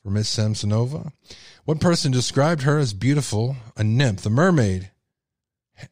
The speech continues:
hair. Others said her diet was extreme and it was an eating disorder, saying she only had herself to blame. Her family hope her body can be repatriated soon amid reports of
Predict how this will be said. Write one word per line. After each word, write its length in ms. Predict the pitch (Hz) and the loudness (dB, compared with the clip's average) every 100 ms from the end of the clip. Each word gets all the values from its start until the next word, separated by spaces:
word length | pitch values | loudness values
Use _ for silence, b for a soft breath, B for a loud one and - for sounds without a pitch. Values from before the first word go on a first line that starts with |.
| _ - | _ -6
hair. 500 | 127 123 101 101 - _ _ _ | 0 2 0 -4 -12 _ _ _
Others 240 | 131 156 - | -4 -2 0
said 180 | 147 143 | 2 2
her 160 | 131 | 2
diet 240 | 117 135 131 | 2 2 2
was 160 | 113 | 0
extreme 720 | 113 - 139 143 117 113 139 - - | -4 -4 -2 2 2 0 -4 -12 -8
and 80 | 123 | -6
it 40 | |
was 120 | 120 | -2
an 80 | 123 | 0
eating 240 | 165 135 | 2 2
disorder, 560 | 104 - 101 101 98 92 b b b b b _ _ _ | 2 0 0 2 0 -4 b b b b b _ _ _
saying 340 | - 117 123 120 | -4 -2 -2 -2
she 160 | - | -2
only 180 | 127 131 | -2 0
had 140 | 127 | 0
herself 400 | 120 104 135 143 - | 0 -2 -2 -2 -4
to 80 | |
blame. 280 | 98 101 104 | -4 -2 0
Her 140 | 139 131 | 0 0
family 720 | 147 165 160 110 101 113 117 _ _ _ _ _ _ _ | 0 2 2 2 2 -2 -4 _ _ _ _ _ _ _
hope 200 | 117 113 | -4 -2
her 80 | 107 | 0
body 400 | 110 117 104 101 | 2 4 2 0
can 380 | - 104 98 | -2 -2 -2
be 160 | 98 95 | -2 -2
repatriated 720 | 98 95 107 107 - 98 98 | -4 -2 -2 -2 0 0 -2
soon 400 | 101 - 101 101 | -4 -2 0 0
amid 220 | 95 98 95 | -2 -4 -6
reports 480 | - 104 101 - | -6 -2 -2 -2
of 160 | 95 | -6